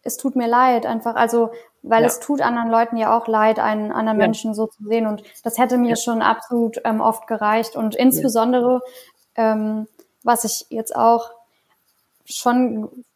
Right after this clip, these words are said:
Speaker 1: also was auch so ein, so ein Anlass war, jetzt mich bei dir zu melden, einfach
Speaker 2: Mhm.
Speaker 1: eben nicht, keine schlechten Worte zu verlieren. Also das musste ich leider oft, ähm, auch erfahren,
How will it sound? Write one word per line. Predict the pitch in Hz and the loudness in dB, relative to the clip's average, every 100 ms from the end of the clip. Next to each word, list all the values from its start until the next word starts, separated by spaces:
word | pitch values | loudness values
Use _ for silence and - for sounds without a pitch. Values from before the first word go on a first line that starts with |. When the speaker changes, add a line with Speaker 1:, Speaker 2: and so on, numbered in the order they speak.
| _ - - | _ -8 0
Speaker 1:
also | 190 220 226 226 | 2 4 2 4
was | 233 | 2
auch | - 233 | 2 0
so | 233 | 0
ein, | 226 220 220 220 214 | 0 0 -2 -4 -4
so | 214 | -2
ein | 208 | 0
Anlass | 226 277 262 226 | 2 2 2 2
war, | 220 | 2
jetzt | 220 220 - | 2 -2 -6
mich | 220 214 - | -6 -4 -2
bei | 202 | 0
dir | 220 | 0
zu | 220 214 | 0 -2
melden, | 208 233 254 233 233 | 0 0 0 -2 -2
einfach | 233 226 226 | -2 0 2
Speaker 2:
Mhm. | 175 170 226 _ _ _ - | 2 0 -8 _ _ _ 0
Speaker 1:
eben | 240 226 220 | 2 4 4
nicht, | 226 - - | 2 -4 -4
keine | 226 220 | -2 0
schlechten | - 220 240 320 - 220 202 | -2 2 4 2 -2 -4 0
Worte | 196 202 202 - | 2 0 0 -6
zu | 208 | -6
verlieren. | - 208 196 202 | -4 -4 -4 -2
Also | 214 220 | 0 2
das | 220 247 | 2 2
musste | 240 247 | 0 0
ich | 233 | 0
leider | 226 220 - | 2 2 4
oft, | 240 - - - _ _ _ - | 2 0 -14 -20 _ _ _ -8
ähm, | - 226 220 214 | -2 0 0 0
auch | 214 214 | 0 0
erfahren, | 208 - 214 254 269 | -2 -2 0 2 0